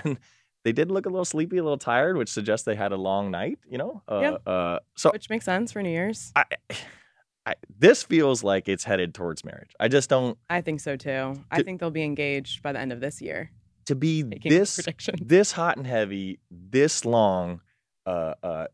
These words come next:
Speaker 1: doing this kind of thing, you know, these, these New Year's Eve parties where they're around all their family members and, and reportedly, uh, when they were spotted in the Rolls Royce on Monday on New Year's Day, uh, they were headed towards his mom,
Speaker 2: Right.
Speaker 1: Kelsey's mom. Like,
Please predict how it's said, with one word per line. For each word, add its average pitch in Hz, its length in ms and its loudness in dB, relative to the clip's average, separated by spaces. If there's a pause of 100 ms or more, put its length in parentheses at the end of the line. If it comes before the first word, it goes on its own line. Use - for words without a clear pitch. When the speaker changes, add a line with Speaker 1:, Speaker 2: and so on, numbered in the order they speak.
Speaker 1:
doing 135 300 2
this 139 180 6
kind 139 300 -2
of 107 60 -4
thing, 110 320 -2
you 107 80 -4
know, 98 100 -4
these, 95 280 -8
these 101 140 -8
New 123 120 -2
Year's 123 180 -2
Eve 123 160 -2
parties 107 400 0
where 92 160 -2
they're 92 260 -2
around 98 420 -2
all 107 260 -2
their 107 100 -2
family 131 460 -8
members 113 480 -4
and, 95 160 -6 (320)
and 107 80 -4
reportedly, 120 800 0
uh, 92 160 -2
when 95 240 -6
they 95 120 -2
were 92 200 -4
spotted 101 460 -2
in 92 140 -6
the 92 80 -6
Rolls 87 320 -2
Royce 87 420 -4
on 85 160 -8
Monday 87 300 -2
on 80 140 -8
New 92 100 -4
Year's 82 280 -6
Day, 82 340 -2 (400)
uh, 80 380 -4
they 101 120 0
were 95 100 0
headed 131 340 2
towards 131 240 -2
his 143 100 -4
mom, 165 400 0 (300)
Speaker 2:
Right. 202 140 0
Speaker 1:
Kelsey's 156 280 4
mom. 160 300 0 (100)
Like, 143 160 -2